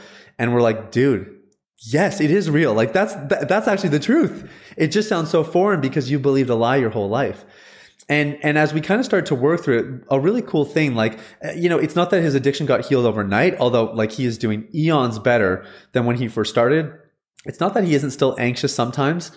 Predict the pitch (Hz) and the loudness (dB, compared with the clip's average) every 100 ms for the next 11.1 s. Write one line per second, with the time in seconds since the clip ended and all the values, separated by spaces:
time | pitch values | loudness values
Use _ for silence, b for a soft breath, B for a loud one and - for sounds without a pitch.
0 | B B B 120 110 110 110 - 139 143 | B B B 2 2 0 -4 -8 0 0
1 | - - 131 127 170 190 214 - 135 123 | 0 -6 -4 0 0 0 -4 -2 -2 0
2 | 135 123 117 - 147 131 127 139 165 - | 0 0 -2 -4 -6 -2 0 0 0 -4
3 | 139 127 120 113 123 101 - - B B | -10 -8 -6 0 0 0 -6 -18 B B
4 | B 131 131 139 147 139 139 127 127 - | B 0 0 0 0 2 2 2 0 -2
5 | - 117 - 139 170 170 135 117 113 113 | -2 -2 0 2 2 0 0 2 2 2
6 | 120 110 120 123 110 110 113 120 98 - | -2 2 2 2 0 0 0 0 -2 -8
7 | B B - 123 127 113 120 135 131 127 | B B -2 0 0 -2 0 0 2 0
8 | 107 107 - 120 104 - - 120 120 117 | 0 -4 -2 0 0 -2 -2 0 2 0
9 | - - - 120 120 156 156 131 123 123 | -4 -18 -8 -6 -4 0 2 2 2 0
10 | 127 120 117 107 107 139 156 131 92 - | 0 -4 -4 -4 -2 0 0 0 0 -2